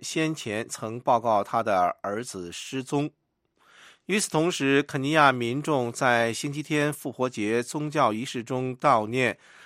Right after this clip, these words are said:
大学屠杀事件的遇难者。教宗方济各为那些被伊斯兰枪手杀害的人祈祷。枪手在袭击中追杀基督徒，但却放过穆斯林。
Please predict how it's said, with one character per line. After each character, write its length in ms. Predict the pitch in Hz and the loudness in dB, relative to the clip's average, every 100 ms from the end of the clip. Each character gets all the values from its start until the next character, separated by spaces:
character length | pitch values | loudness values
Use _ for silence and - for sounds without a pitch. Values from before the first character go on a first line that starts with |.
| - | -8
大 200 | - 139 | 2 4
学 260 | 113 131 127 | 4 0 -2
屠 180 | - 139 | -2 -4
杀 240 | - 135 | 0 2
事 200 | 135 139 | 0 -2
件 200 | 123 117 | -4 -2
的 280 | 107 104 101 | 0 0 0
遇 160 | - 127 | -2 -2
难 240 | 139 113 | 0 0
者。 320 | 98 90 82 - _ _ _ _ _ _ - | -2 -6 -6 -10 _ _ _ _ _ _ 2
教 240 | 165 143 | 6 6
宗 240 | 147 147 | 4 -4
方 180 | 147 170 | 0 0
济 140 | 170 165 | 0 0
各 260 | 156 117 - | 4 2 2
为 180 | 139 131 | 0 2
那 140 | 127 | 0
些 320 | - 131 131 | 0 2 2
被 400 | 127 135 120 120 - | 0 0 2 0 -2
伊 120 | 165 | -6
斯 140 | - | -2
兰 200 | 143 113 127 | 0 0 0
枪 280 | - 156 | -2 -2
手 380 | 151 101 90 90 - | -2 -6 -6 -8 -12
杀 320 | - 147 139 | -6 -2 0
害 180 | 131 127 | 0 -2
的 140 | 101 | -2
人 240 | 92 95 101 | -4 -6 -8
祈 300 | - - 110 | -10 -10 -4
祷。 300 | 123 85 - _ _ _ _ - _ _ | 0 0 -2 _ _ _ _ -20 _ _
枪 260 | - 190 | 4 4
手 200 | 208 135 | 4 -2
在 340 | 120 147 123 113 | 0 4 4 2
袭 280 | - - 131 | -6 -10 -8
击 160 | 139 156 | -6 -4
中 300 | 156 156 - | -2 -2 -4
追 220 | 175 160 | -2 -2
杀 260 | 156 147 147 | 2 2 2
基 160 | 156 | -2
督 140 | 165 160 | -6 -6
徒， 380 | - 92 95 - | -8 -10 -10 -6
但 180 | 131 117 | -2 -2
却 240 | - 113 | 0 -4
放 280 | 98 - 123 | -2 -2 -2
过 280 | 104 101 90 87 | -2 -2 -2 -4
穆 120 | 101 | -8
斯 160 | - | -8
林。 320 | 98 85 76 | -8 -10 -14